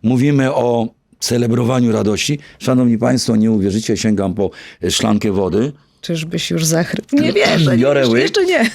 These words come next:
Speaker 1: Jeżeli później państwo będziecie mówili: „Stracił głos”, proszę sobie przypomnieć
Speaker 2: Będzie
Speaker 1: tę,
Speaker 2: przeze mnie.
Speaker 1: tę rozmowę,
Speaker 2: <laughs>
Speaker 1: ale już głos wrócił cudownie, <clears throat> czyli wystarczy napić się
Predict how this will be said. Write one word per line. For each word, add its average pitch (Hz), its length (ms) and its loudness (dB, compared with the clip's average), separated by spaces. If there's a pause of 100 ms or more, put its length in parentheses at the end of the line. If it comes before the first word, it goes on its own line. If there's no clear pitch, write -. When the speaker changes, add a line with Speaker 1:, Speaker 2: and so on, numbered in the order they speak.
Speaker 1:
Jeżeli 117 380 0
później 139 280 2
państwo 113 400 -2
będziecie 107 360 0
mówili: 113 320 2
„Stracił 113 500 0
głos”, 101 380 0 (340)
proszę 131 240 0
sobie 113 180 0
przypomnieć 104 600 0
Speaker 2:
Będzie 107 240 0
Speaker 1:
tę, 98 60 2
Speaker 2:
przeze 101 360 2
mnie. - 20 0
Speaker 1:
tę 131 420 2
rozmowę, 117 640 2 (160)
Speaker 2:
<laughs> - 180 -20
Speaker 1:
ale 127 200 2
już 147 180 2
głos 139 240 2
wrócił 127 460 0
cudownie, 123 720 0 (180)
<clears throat> 127 220 2
czyli 117 200 0
wystarczy 101 640 0 (340)
napić 98 400 -2
się - 200 0